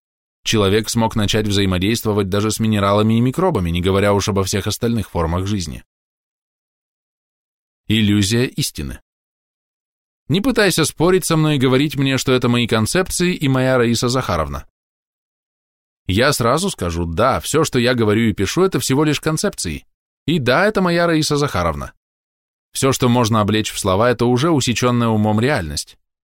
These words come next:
Именно поэтому никакой объективной истины нет и быть не может, по крайней мере, выраженной словами. Всякий, кто пытается продать тебе что-то как единственно правильный ответ на глобальный вопрос существования,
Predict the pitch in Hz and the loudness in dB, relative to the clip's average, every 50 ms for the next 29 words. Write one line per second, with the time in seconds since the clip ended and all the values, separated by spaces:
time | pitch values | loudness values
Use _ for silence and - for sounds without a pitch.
0 | _ _ 120 135 147 151 151 147 147 113 139 143 151 165 156 156 147 147 143 135 | _ _ 0 0 2 2 2 0 0 0 2 2 2 2 2 0 0 2 0 0
1 | 123 120 - 143 135 127 123 120 117 - - 127 120 117 117 113 113 104 - - | -2 -2 0 0 2 2 2 2 0 0 0 0 2 2 2 2 0 -2 -2 -2
2 | 107 101 98 98 95 104 117 113 - 104 90 87 92 87 - 101 104 113 131 147 | -2 0 0 0 0 0 -2 0 -2 -2 0 0 -2 -2 -2 -2 0 0 0 -2
3 | 180 175 - 139 110 - 110 110 110 110 110 113 113 117 107 104 110 110 110 107 | -4 -4 -6 -6 -4 0 0 2 2 2 2 2 2 2 2 2 2 2 2 2
4 | 113 117 120 127 - - 147 160 156 131 87 73 58 - _ _ _ _ _ _ | 2 2 0 0 0 0 0 0 0 -2 -4 -6 -8 -14 _ _ _ _ _ _
5 | _ _ _ _ _ _ _ _ _ _ _ - - - 196 208 208 214 196 - | _ _ _ _ _ _ _ _ _ _ _ -6 -2 0 0 0 0 -2 -4 0
6 | - 160 143 143 143 127 147 151 147 - - 127 - - 123 135 123 123 117 107 | 0 0 0 2 2 2 2 0 2 0 0 -2 0 2 2 2 2 2 2 0
7 | - - - 95 98 98 - - 120 101 113 92 101 - - 104 104 104 113 117 | 0 -4 -4 -2 0 -2 0 -2 -2 -2 -2 -4 -4 -2 0 0 0 2 2 0
8 | 110 - - 101 98 95 92 - 101 104 98 95 92 92 92 90 87 98 104 90 | 0 -2 -2 -2 -2 -2 -2 0 0 0 0 0 0 0 -2 -2 0 -2 -2 -2
9 | 101 95 85 95 92 95 98 98 95 92 87 90 85 95 98 92 - - 87 - | -2 -2 -2 0 0 2 0 0 0 0 -2 0 0 0 -2 -2 -2 -6 -4 -6
10 | 92 - - 92 90 95 127 180 214 175 92 73 - | -6 -4 -4 -4 -2 0 0 -2 -2 -4 -6 -8 -12